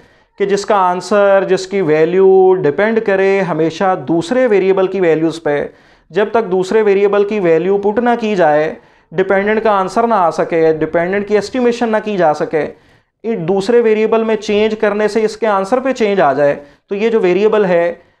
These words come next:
कि जो डिपेंड कर रहा है दूसरे पे, इसको हम फिर सिंपल क्या कह देंगे? डिपेंडेंट वेरिएबल का नाम दे देंगे। यानी हम कह सकते हैं a variable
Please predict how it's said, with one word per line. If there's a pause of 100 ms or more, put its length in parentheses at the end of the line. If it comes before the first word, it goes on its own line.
(120)
कि
जो
डिपेंड
कर
रहा
है
दूसरे
पे,
इसको
हम
फिर (360)
सिंपल (100)
क्या
कह
देंगे?
डिपेंडेंट
वेरिएबल
का
नाम
दे
देंगे। (440)
यानी
हम
कह
सकते
हैं
a
variable